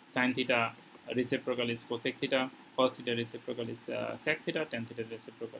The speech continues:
is cot theta. That means you have to just split them. This is, uh, suppose y, next one will be one by y. This is x, next one will be one by x, like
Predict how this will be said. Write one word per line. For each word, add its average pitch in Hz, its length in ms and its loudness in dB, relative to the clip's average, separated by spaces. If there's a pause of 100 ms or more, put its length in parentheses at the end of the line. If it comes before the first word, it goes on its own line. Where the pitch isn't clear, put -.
(100)
is - 80 -12
cot 117 240 -2
theta. 110 160 -10
That 117 160 -2
means 131 200 4
you 123 120 2
have 117 140 -4
to 120 80 -6
just 117 180 -2
split 147 420 4
them. 117 140 -2 (720)
This 117 140 -10
is, 120 280 0
uh, 113 320 0
suppose 117 300 -4
y, 196 320 6 (280)
next 120 260 0
one 120 100 -2
will 113 120 2
be 113 100 -8
one 113 180 -8
by 110 100 -8 (100)
y. 107 200 -8
This 117 120 -16
is 139 140 -2
x, 190 240 4
next 110 220 -10
one 117 80 -6
will 113 160 -12
be 113 60 -6
one 110 160 -10
by 110 80 -8
x, 107 100 -8 (480)
like - 120 -8